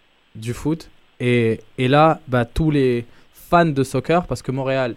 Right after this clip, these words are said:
est une équipe où il y a énormément de fans de soccer qui ne sont pas encore des fans de M L S. Et pour moi, c'est un marché qui f-,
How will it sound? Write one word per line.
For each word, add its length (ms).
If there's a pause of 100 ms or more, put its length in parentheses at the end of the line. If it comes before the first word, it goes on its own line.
est 200
une 140
équipe 480
où 100
il 60
y 40
a 120
énormément 520
de 120
fans 440
de 200
soccer 400
qui 120
ne 60
sont 180
pas 120
encore 260
des 100
fans 220
de 140
M 120
L 100
S. 180
Et 40
pour 200
moi, 220 (420)
c'est 240
un 80
marché 520
qui 260
f-, 260